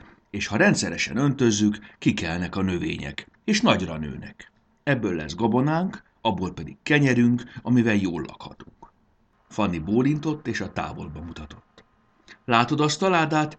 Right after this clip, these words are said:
és körülötte azt a sok dolgot?” Marci a ládához szaladt. „Ez lesz a feladat, biztos vagyok benne”, nevetett. „Látod,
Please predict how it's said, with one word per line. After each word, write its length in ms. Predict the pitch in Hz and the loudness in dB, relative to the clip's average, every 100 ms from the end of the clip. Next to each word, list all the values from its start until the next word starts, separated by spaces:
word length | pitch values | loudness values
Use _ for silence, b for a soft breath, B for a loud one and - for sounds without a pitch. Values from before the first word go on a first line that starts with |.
| B | B
és 200 | - 139 | 0 0
körülötte 520 | - 160 151 156 151 143 | 4 4 6 4 4 -4
azt 160 | 143 | -2
a 40 | 156 | -2
sok 220 | 175 180 | 0 2
dolgot?” 500 | 254 165 - - - _ _ _ _ _ _ - | 2 0 0 -16 -20 _ _ _ _ _ _ -2
Marci 340 | 151 - 107 | 0 0 -2
a 100 | 92 | -2
ládához 520 | 87 85 71 - - | -2 -4 -10 -12 -8
szaladt. 480 | - 67 - _ - _ _ _ _ | -8 -8 -16 _ -20 _ _ _ _
„Ez 200 | 208 139 | 4 4
lesz 220 | 110 104 | 4 2
a 80 | 104 | -2
feladat, 640 | 101 92 87 92 - - - | -2 -4 -4 -6 -10 -8 2
biztos 400 | 262 151 123 - | 4 6 4 4
vagyok 300 | 113 107 101 | 4 4 2
benne”, 400 | 101 98 90 85 b _ _ - | -2 -2 -4 -8 b _ _ -14
nevetett. 640 | 76 76 - - _ _ _ _ _ _ - | -12 -12 -16 -20 _ _ _ _ _ _ -2
„Látod, 500 | 120 147 151 131 | 2 2 2 -2